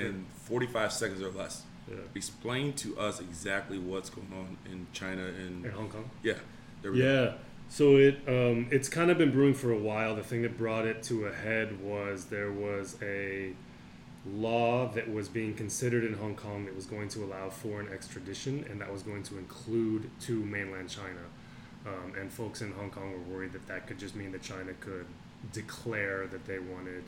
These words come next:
Speaker 2: any number of people r-, arrested because they were anti-China. Um, it,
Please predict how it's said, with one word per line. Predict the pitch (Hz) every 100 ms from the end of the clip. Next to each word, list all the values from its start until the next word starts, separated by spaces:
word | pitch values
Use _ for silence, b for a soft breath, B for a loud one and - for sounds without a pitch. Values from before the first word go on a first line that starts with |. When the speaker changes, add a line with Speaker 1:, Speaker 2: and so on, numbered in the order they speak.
| -
Speaker 2:
any | 101
number | 95 92 92 92
of | 85
people | 104 - 92 87 85 - - - - - - - - - -
r-, | - 110
arrested | 104 98 - 90
because | 92 98 92
they | 92
were | 90 90 90 90 101
anti-China. | 90 92 87 - 92 87 82 82 -
Um, | 90 87 87 85 B B B B B -
it, | 110 104 104